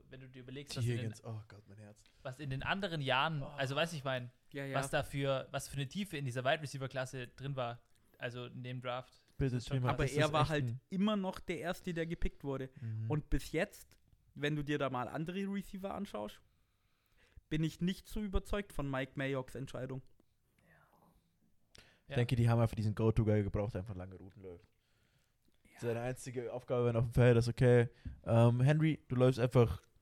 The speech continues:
Speaker 2: geradeaus, passt schon. Ob du
Speaker 1: Und?
Speaker 2: frei bist oder nicht, aber du hast den Cornerback weg und der kann mir da keinen Tackle machen.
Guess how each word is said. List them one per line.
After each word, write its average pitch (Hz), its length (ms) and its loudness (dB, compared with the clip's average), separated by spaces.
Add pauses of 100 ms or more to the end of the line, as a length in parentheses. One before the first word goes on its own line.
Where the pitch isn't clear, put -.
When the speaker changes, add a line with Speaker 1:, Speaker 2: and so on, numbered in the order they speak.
Speaker 2:
geradeaus, 123 580 -2 (200)
passt 123 220 0
schon. 104 140 -10 (140)
Ob 156 140 -2
du 151 60 0
Speaker 1:
Und? - 20 -4
Speaker 2:
frei 147 260 6
bist - 160 -2
oder 123 120 2
nicht, 143 200 -2
aber 123 160 0
du 131 80 4
hast 131 140 4
den 127 100 -6
Cornerback 127 420 4
weg 120 260 2
und 107 200 -4
der 104 120 4
kann 107 240 0
mir 101 160 2
da 92 140 -2
keinen 98 160 -6
Tackle 92 220 -6
machen. 117 260 -12